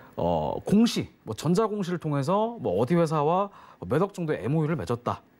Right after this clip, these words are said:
뭐 몇천억 정도의 뭐 공급 계약을 체결했다. 이런 것들이 이제 오피셜한 그런 정보가 될 수 있잖아요. 그러니까 그런 것들은 이제 성장성과 펀더멘털 어느 정도 도모가 되겠죠.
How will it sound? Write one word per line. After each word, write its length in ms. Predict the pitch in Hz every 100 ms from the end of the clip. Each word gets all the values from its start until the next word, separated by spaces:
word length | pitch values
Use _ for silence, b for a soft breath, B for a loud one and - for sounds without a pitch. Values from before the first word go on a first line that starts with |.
| -
뭐 80 | 90
몇천억 320 | 123 175 202
정도의 400 | 170 139 135 170
뭐 100 | 135
공급 300 | - 147 156
계약을 240 | 147 123 113
체결했다. 380 | 175 170 -
이런 260 | 104 226 285
것들이 520 | 240 240 180 202 247 B B B
이제 100 | 127
오피셜한 600 | 131 208 - 302 185 139
그런 280 | 110 117 107
정보가 360 | 107 113 113 101
될 100 | 104
수 140 | -
있잖아요. 240 | 85 87
그러니까 180 | 90 90
그런 240 | 135 175 190
것들은 240 | 156 -
이제 120 | 107
성장성과 680 | 101 202 220 190 127 107 185 B B B
펀더멘털 460 | 208 214 190 147 98
어느 60 |
정도 160 | 90 -
도모가 220 | 104 90
되겠죠. 600 | - 110 107 80 82 170